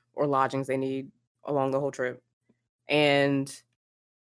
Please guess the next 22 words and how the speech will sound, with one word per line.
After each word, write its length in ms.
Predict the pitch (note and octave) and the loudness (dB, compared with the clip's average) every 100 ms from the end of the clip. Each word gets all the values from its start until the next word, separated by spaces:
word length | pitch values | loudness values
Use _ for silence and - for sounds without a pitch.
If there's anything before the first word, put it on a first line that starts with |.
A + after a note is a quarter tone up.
| _ | _
at 140 | - C#3+ | -2 0
one 160 | D3 | 0
point, 280 | C#3+ C#3+ B2+ | 0 -2 -2
Cat's 280 | - C#3 - | -2 -2 0
like, 200 | C3+ C3 | 0 2
"Hey, 340 | C#3+ B2+ B2 | 2 4 2
I 100 | A#2 | 2
guess 200 | C3+ D#3 | 0 -2
we 60 | D#3+ | 0
got 140 | C#3 | 0
a 60 | C3 | 2
little 160 | C3 A#2 | 0 0
extra 240 | C#3 C#3+ | -2 -4
spare 320 | - C3+ C#3 | -4 2 2
change. 360 | - C3+ C3 B2+ | 0 -4 -4 -2
Like, 120 | B2+ | -2
our 80 | C#3 | 0
pockets 360 | C#3 C3+ C3+ | -2 -4 -6
is 100 | B2 | -8
mad 240 | B2 B2 C#3 | -4 -4 0
fat, 340 | D3 D3+ - | 2 2 0
so 520 | - C#3 B2+ B2+ B2+ | 0 0 0 -2 -6